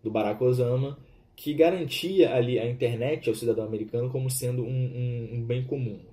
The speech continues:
Todo cidadão americano teria direito ao acesso à internet, como se fosse, por exemplo, água ou luz, que todo cidadão tem direito.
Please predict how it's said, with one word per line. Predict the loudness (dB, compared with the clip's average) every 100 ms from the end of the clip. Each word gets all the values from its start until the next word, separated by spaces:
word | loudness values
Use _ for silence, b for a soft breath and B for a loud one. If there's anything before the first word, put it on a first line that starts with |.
| -8
Todo | -4 -4 -6
cidadão | 0 2 2
americano | -2 -6 -6 -10 -6
teria | -2 -2
direito | 0 0 2 2
ao | 0
acesso | -2 -2 -2 -2
à |
internet, | -6 -6 -6 -10 -14
como | -18
se | -8
fosse, | -8 -6 -12 -14 -20 _
por | -6
exemplo, | -4 -4 -6
água | -2 0 0
ou | 0
luz, | 0 -2 -2 -8 -20 B B B B B B B
que | -10
todo | -4 -2 -2
cidadão | 2 2 2 -4
tem | -6
direito. | -2 0 0 -2 -10